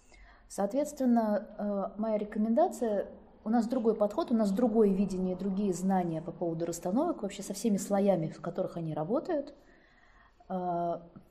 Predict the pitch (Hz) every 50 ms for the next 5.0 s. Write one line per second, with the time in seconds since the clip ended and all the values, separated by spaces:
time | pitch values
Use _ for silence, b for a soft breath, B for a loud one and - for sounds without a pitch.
0 | _ _ - - 190 - 202 175 160 165 - - - 277 311 330 311 285 254 233
1 | - - 226 214 208 202 196 185 180 - - - 185 - 190 180 - - - 208
2 | 170 143 - - 160 147 - 180 180 - - 202 196 - 202 175 160 160 156 160
3 | 151 143 143 - - 165 170 - - - 311 359 330 285 - - - B B B
4 | B B B B B B 220 - 202 214 226 220 247 233 240 233 233 - - -